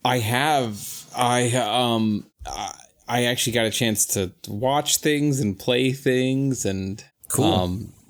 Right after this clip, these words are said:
Speaker 1: yeah, and we can talk about those things.
Speaker 2: Yeah.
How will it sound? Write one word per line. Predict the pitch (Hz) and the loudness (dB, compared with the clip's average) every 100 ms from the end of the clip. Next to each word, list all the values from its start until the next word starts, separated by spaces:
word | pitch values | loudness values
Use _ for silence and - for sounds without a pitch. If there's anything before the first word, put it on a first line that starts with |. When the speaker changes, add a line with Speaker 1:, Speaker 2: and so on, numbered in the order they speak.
| _ - | _ -6
Speaker 1:
yeah, | 104 127 143 90 - | -2 0 2 -2 -2
and | 104 | -2
we | 120 | 0
can | - | 0
talk | 214 | 0
about | 170 90 92 - - | 0 0 0 -4 -2
those | 101 87 | -2 0
things. | - 95 90 92 87 - | -2 -2 -2 -6 -8 -4
Speaker 2:
Yeah. | 185 277 | -2 0